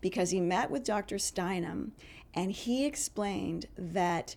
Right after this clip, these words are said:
there's a dentinal lymph fluid, a dentinal lymph system. So our teeth have their own lymphatic system.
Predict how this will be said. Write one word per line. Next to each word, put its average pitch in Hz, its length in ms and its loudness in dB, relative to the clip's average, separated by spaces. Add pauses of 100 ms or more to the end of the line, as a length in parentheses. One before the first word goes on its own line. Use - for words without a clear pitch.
(140)
there's 185 300 4
a 170 100 0
dentinal 240 1160 2
lymph 175 680 0 (760)
fluid, 170 600 -2
a - 60 -4
dentinal 202 760 -2
lymph 175 400 -4
system. - 680 -4
So - 200 -4
our 208 140 -2
teeth 226 380 -4
have 190 200 -4
their 190 220 0
own 180 220 0
lymphatic 175 520 -2
system. - 580 -6